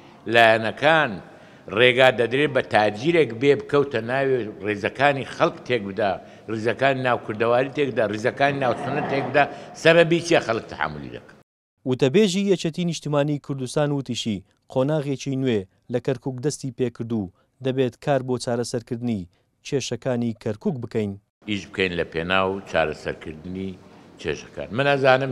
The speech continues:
Speaker 1: کێشەکانی کەرکووک پاش حەوت ساڵ بە وەکالەت، بە کەفالەت، ناوی چ لێ دەنێن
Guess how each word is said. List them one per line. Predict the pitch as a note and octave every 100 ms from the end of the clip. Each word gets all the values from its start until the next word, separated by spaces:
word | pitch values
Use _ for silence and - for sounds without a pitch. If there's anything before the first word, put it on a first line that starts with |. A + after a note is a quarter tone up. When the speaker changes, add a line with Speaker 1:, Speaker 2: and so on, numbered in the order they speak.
| -
Speaker 1:
کێشەکانی | G#2+ G2 - A2 G#2+ -
کەرکووک | F#2 - G2 F#2 -
پاش | F2+ - - - - - - - - -
حەوت | A2 C3 C3 -
ساڵ | A#2+ A2+ G2+
بە | F#2 F#2+
وەکالەت، | E2+ E2+ F2+ F#2 D#2 - - - - -
بە | E2+ -
کەفالەت، | F#2+ F#2 F#2 G2+ G2+ E2 - - - - - F#2+
ناوی | F#2+ G2+
چ | -
لێ | G2 F2+
دەنێن | F2+